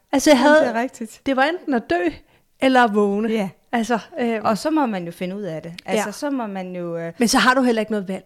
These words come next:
Speaker 2: så har du ikke noget valg, og så finder du også ud af det,
Speaker 1: Det er
Speaker 2: altså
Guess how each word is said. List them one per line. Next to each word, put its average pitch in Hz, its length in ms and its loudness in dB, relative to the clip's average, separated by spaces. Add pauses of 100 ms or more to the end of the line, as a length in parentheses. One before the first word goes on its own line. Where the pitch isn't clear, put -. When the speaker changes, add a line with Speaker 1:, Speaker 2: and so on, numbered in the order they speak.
(140)
Speaker 2:
så - 140 -6
har 254 220 -4
du 196 100 -4
ikke 185 140 -6
noget 180 180 -4
valg, 175 220 -2
og 175 80 -8
så 220 100 -12
finder 247 280 -2
du 165 160 -8
også 190 240 -8
ud 254 80 -6
af 170 220 -4
det, 175 200 -6
Speaker 1:
Det - 20 2
er 247 40 4
Speaker 2:
altså 220 160 2